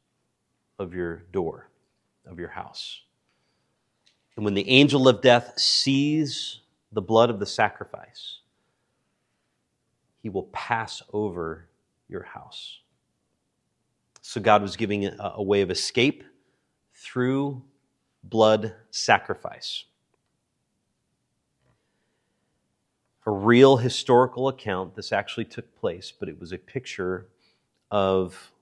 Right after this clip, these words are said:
what Christ was going to accomplish for us. I know I had you turn to Exodus twelve. I want you to turn to Matthew chapter twenty-six, and I want you to see the fulfillment of this picture of Christ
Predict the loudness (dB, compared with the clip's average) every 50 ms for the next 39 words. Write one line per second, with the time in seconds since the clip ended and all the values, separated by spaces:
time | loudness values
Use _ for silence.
0 | _ _ _ _ -4 -4 -4 -4 -6 -4 -2 0 0 0 -2 -8 -14 -14 -14 -10
1 | -8 -8 -6 -4 -6 -6 -6 -6 -6 -6 -6 -6 -10 -14 -14 -14 -14 -14 -12 -10
2 | -10 -10 -10 -12 -14 -16 -16 -16 -18 _ _ _ _ _ _ _ _ _ _ _
3 | _ _ _ _ _ _ _ _ _ _ _ _ _ _ _ _ _ _ _ _
4 | _ _ _ -14 -12 -10 -10 -10 -12 -14 -14 -16 -14 -12 -12 -12 -12 -14 -18 -18
5 | _ _ _ _ _ _ _ _ _ _ _ _ _ -20 -20 -20 -20 -20 -20 -20
6 | _ -18 -16 -12 -8 -6 -6 -6 -6 -8 -10 -10 -10 -12 -10 -8 -6 -6 -6 -6
7 | -8 -8 -8 -6 -6 -6 -10 _ _ -20 -20 -20 -20 _ _ _ _ 4 6 6
8 | 6 6 2 -4 2 2 0 0 0 -10 -12 -4 -2 -2 -2 -2 -4 -4 -2 2
9 | 4 4 4 2 -2 -6 -6 -4 -2 0 2 2 2 0 -2 -4 -8 -8 -8 -8
10 | -4 -4 -4 -2 -2 -4 -6 -6 -14 -12 -4 0 2 4 4 4 0 -2 -4 -6
11 | _ _ _ _ _ _ _ _ _ _ _ _ _ _ _ _ _ _ _ -2
12 | 0 0 0 -2 -6 -4 0 0 0 0 -2 -4 -4 -4 -4 -4 -4 0 2 2
13 | 2 2 -2 -6 -8 -8 -10 -18 -20